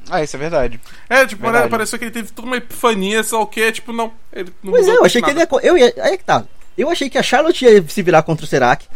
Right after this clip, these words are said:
Speaker 3: eu achei que o William ia se virar contra o Serac, porque o Serac é um mal maior do que a Dolores, velho. Ele tá controlando tudo e todo mundo o tempo todo. E aí, não, vamos
Speaker 2: Cara,
Speaker 3: matar a Dolores, porque é
Speaker 2: sei
Speaker 3: isso
Speaker 2: lá,
Speaker 3: que vai
Speaker 2: é
Speaker 3: resolver
Speaker 2: só,
Speaker 3: a série,
Speaker 2: é,
Speaker 3: porra.
Speaker 2: foi só uma desculpa, foi só uma desculpa pro William, tipo,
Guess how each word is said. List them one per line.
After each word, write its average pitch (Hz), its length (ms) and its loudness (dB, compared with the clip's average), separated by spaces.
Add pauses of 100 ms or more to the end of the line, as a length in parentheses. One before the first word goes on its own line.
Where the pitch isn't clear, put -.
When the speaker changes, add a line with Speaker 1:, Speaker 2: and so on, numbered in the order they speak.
(140)
Speaker 3:
eu 147 80 -4
achei 156 160 -2
que 233 120 -4
o 208 80 2
William 254 180 2
ia 269 60 2
se 226 120 -4
virar 170 220 4
contra 160 180 -2
o 160 40 -10
Serac, - 360 2
porque - 160 -10
o 233 60 -2
Serac 233 320 0
é - 40 0
um 240 60 0
mal 196 240 4
maior 202 360 8
do - 40 -8
que - 60 -2
a 240 40 0
Dolores, 262 460 4
velho. 101 300 0 (180)
Ele 170 120 -4
tá 233 100 0
controlando 254 460 0
tudo 254 240 0
e 220 80 0
todo 254 280 0
mundo 254 300 0
o 180 40 0
tempo - 280 -4
todo. 202 400 -2 (520)
E 330 80 -4
aí, 392 100 0
não, 359 240 2
vamos 302 500 0 (140)
Speaker 2:
Cara, 262 140 0
Speaker 3:
matar 247 120 0
a - 20 -2
Dolores, 160 360 0
porque - 220 -8
é - 20 4
Speaker 2:
sei 339 100 2
Speaker 3:
isso 311 80 -2
Speaker 2:
lá, 294 60 4
Speaker 3:
que 269 80 2
vai 254 100 4
Speaker 2:
é - 40 4
Speaker 3:
resolver 226 100 0
Speaker 2:
só, - 80 0
Speaker 3:
a - 40 4
série, - 200 -4
Speaker 2:
é, 440 200 -4
Speaker 3:
porra. 302 120 -4
Speaker 2:
foi 247 160 -2
só 262 200 -4
uma 294 140 -4
desculpa, 254 640 -4
foi 208 120 -8
só 233 100 -2
uma 262 60 -2
desculpa 240 260 -10
pro 214 140 -10
William, 202 320 -2
tipo, 190 360 -4